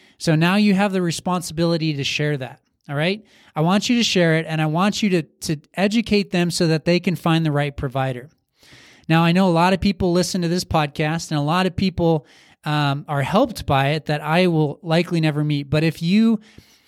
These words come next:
i-, if you wanna work with us, we would love that. We work with people virtually and, of course, in person here in Colorado Springs.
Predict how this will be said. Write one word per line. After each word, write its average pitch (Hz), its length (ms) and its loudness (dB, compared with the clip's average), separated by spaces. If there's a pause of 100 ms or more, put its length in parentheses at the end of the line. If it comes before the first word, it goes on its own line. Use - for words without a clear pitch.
(220)
i-, 185 180 0
if 170 240 -2
you 196 260 2
wanna 233 220 2
work 175 320 2
with 165 200 2
us, 147 500 -4 (180)
we 170 140 2
would 180 140 2
love 160 280 2
that. 123 340 -6 (260)
We 160 100 4
work 185 240 2
with 180 120 -2
people 175 280 -2
virtually 175 580 2
and, 160 100 0
of 135 100 -4
course, 160 280 0
in 160 200 -4
person 165 340 -2
here 147 220 -2
in 143 100 -2
Colorado 143 440 -2
Springs. 196 580 -2